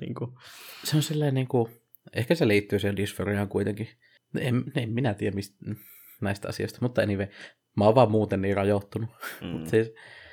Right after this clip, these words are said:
Speaker 2: siis kun mä oon hyvin, mä oon, nyt kun puhutaan seksistä, niin mä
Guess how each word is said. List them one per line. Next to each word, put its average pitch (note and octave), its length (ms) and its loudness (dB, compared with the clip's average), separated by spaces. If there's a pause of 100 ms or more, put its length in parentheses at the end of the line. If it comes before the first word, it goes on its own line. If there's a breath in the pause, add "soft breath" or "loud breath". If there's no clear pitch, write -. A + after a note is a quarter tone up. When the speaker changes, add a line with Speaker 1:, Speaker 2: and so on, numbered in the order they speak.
(140 loud breath)
Speaker 2:
siis A#2+ 200 0 (140)
kun B2+ 300 2
mä C#3 100 6
oon C#3+ 80 6
hyvin, E3 340 4 (240)
mä A#2 140 2
oon, - 100 -2 (440)
nyt G#2+ 300 -4
kun G#2 300 0
puhutaan G#2 340 -2
seksistä, A2+ 420 -2
niin A2 80 -2
mä C3+ 260 -2